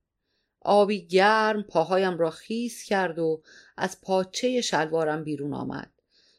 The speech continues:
و به دنبال آن بوی نامطبوعی در اطراف پخش شد. شلوارم سنگین شده بود. همه با تعجب نگاهم می‌کردند.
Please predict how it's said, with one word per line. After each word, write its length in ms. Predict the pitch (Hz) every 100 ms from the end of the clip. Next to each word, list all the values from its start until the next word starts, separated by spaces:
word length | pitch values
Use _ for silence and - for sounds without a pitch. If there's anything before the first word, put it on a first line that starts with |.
| _ -
و 100 | 214
به 100 | 190
دنبال 500 | 185 180 170 196 185
آن 400 | - 180 175 170 _ _ _
بوی 320 | 202 220 208
نامطبوعی 1000 | 185 175 175 175 165 - - 208 220 170
در 200 | 165 156 -
اطراف 560 | 156 - 156 147 151 -
پخش 380 | - 151 151 -
شد. 360 | - - - - _ _ _ _
شلوارم 600 | - 214 185 196 196 196
سنگین 520 | - 170 160 156 180
شده 280 | 170 - 135
بود. 380 | - - - _ _ - - _
همه 260 | - 240 330
با 160 | 254 196
تعجب 540 | 196 - 180 190 208 185
نگاهم 480 | 160 170 170 160
می‌کردند. 840 | 147 143 - 139 - - - -